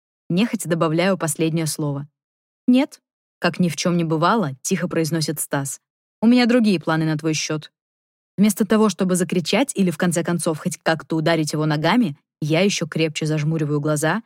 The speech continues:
и сжимаю в кулак ладони. "Только не смотреть на него. Только не смотреть", мысленно повторяю себе до тех пор, пока не ощущаю его руку на своем животе.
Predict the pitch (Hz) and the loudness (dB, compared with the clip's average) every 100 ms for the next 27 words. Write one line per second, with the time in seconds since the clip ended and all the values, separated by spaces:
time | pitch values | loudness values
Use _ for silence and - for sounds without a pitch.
0 | _ _ 202 175 160 160 175 175 - 160 | _ _ 0 2 2 2 2 0 -2 -2
1 | 156 165 160 156 143 143 - _ _ _ | -2 -2 -2 -2 -2 -6 -12 _ _ _
2 | _ 196 170 180 165 - 180 165 151 156 | _ 0 2 0 0 0 -2 0 -2 0
3 | 147 139 139 _ _ - 196 190 208 196 | -2 -2 -8 _ _ 0 0 2 2 2
4 | - 196 - 147 - _ _ 180 190 190 | 2 -2 0 -4 -4 _ _ 0 0 0
5 | 175 156 - 165 165 190 - 156 151 147 | -2 -2 -4 -2 0 0 -2 -2 -2 -2
6 | 156 - 196 202 165 165 160 151 156 - | -4 -2 -2 -2 -4 -2 0 -2 -2 -2
7 | 170 165 147 147 190 185 151 - 156 156 | 0 0 -2 -2 -2 -2 -2 0 0 0
8 | 156 156 - 151 | -2 -4 -4 -8